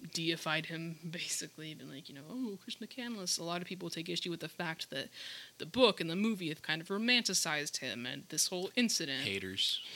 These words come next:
Speaker 1: Haters. <laughs> Um, do I think it was kind of irresponsible of Chris? Yes, absolutely. Um, I, there were several points where people did offer him, you know, supplies or anything, and he refused.
Speaker 2: Yeah, that's what he wanted to do, though,
Speaker 1: That is
Speaker 2: so.
Speaker 1: what he wanted to do. But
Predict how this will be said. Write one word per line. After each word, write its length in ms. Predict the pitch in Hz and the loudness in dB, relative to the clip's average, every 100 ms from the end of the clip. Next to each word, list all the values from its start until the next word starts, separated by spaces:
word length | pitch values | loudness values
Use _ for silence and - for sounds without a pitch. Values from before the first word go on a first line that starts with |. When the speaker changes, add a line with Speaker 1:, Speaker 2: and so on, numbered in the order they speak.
| - | -10
Speaker 1:
Haters. 680 | - 147 160 - - - - | -12 -4 4 6 8 6 4
<laughs> 40 | 240 302 - - - - - | 2 0 -2 -6 -10 -14 -6
Um, 380 | 175 156 170 190 185 - - - - | -4 -2 -4 -8 -10 -16 -20 -20 -8
do 100 | 214 | 0
I 80 | 220 | 0
think 240 | 220 262 247 | 4 4 4
it 100 | 233 | 4
was 220 | 240 240 | 4 4
kind 180 | 254 233 | 2 0
of 100 | 240 | 2
irresponsible 720 | 240 226 - 240 233 233 240 | 6 6 6 2 0 -2 -2
of 80 | 240 | -2
Chris? 440 | - 240 - - | 0 4 4 2
Yes, 420 | 175 143 - - - | 0 2 4 4 0
absolutely. 680 | - - - - - 180 196 - 160 | -6 -6 -6 -4 -2 -2 -6 -10 -6
Um, 360 | 127 120 165 180 | -6 -6 -4 -2
I, 140 | 190 - | -2 0
there 140 | 208 226 | 2 4
were 80 | |
several 340 | 226 254 233 226 | 4 2 0 -6
points 340 | - 185 180 | -4 0 0
where 100 | 160 | -2
people 260 | - 170 160 | -6 -8 -6
did 160 | 165 160 | -2 2
offer 280 | 160 - | 0 -2
him, 300 | 170 156 156 170 | -6 -6 -6 -6
you 80 | 151 | -6
know, 120 | 127 | -2
supplies 520 | - 190 160 156 170 | -2 -2 -2 -2 0
or 40 | 156 | -2
anything, 340 | 156 - 160 | -4 -4 -4
and 80 | 180 | -4
he 100 | 165 | -4
refused. 800 | 202 - 151 147 180 180 - - - | -6 -6 -4 -4 -2 -2 -2 -6 -6
Speaker 2:
Yeah, 80 | 151 | -6
that's 160 | 120 - | -4 2
what 120 | 123 | 6
he 40 | 120 | 8
wanted 260 | 117 117 | 6 4
to 60 | 107 | 2
do, 140 | 107 | 0
though, 60 | 113 | 0
Speaker 1:
That 160 | 240 | 0
is 140 | 277 - | 2 0
Speaker 2:
so. 100 | 190 | 0
Speaker 1:
what 140 | 190 | -2
he 120 | 190 | 0
wanted 300 | 180 170 165 | -2 -4 -6
to 80 | - | -8
do. 240 | - - - | -8 -8 -6
But 220 | 196 131 | -2 -2